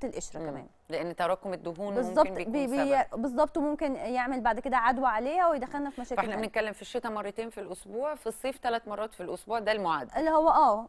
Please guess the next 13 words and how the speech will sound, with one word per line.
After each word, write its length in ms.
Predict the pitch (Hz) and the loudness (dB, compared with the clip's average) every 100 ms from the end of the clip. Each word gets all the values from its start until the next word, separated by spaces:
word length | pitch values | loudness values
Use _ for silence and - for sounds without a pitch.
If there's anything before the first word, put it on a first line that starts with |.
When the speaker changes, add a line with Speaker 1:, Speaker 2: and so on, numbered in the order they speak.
| - | -6
Speaker 1:
يعني 280 | 269 262 277 | 0 0 2
اللي 240 | 254 302 | 4 6
هو 120 | 339 | 6
يوم 180 | 339 339 | 6 6
Speaker 2:
مم. 60 | 330 | 4
Speaker 1:
ويوم. 260 | 277 190 | 2 0
Speaker 2:
مم. 120 | 160 147 - - - | -4 -8 -16 -12 0
طيب، 180 | 196 151 | 0 0
إيه 160 | - 170 190 | -4 -2 -4
البانتينول 640 | - 311 440 349 285 302 | -4 -6 -4 -4 -2 -2
بقى 340 | 214 220 226 | 0 0 0
يا 60 | 180 | 0
دكتور 380 | 160 - 233 | -2 -6 -6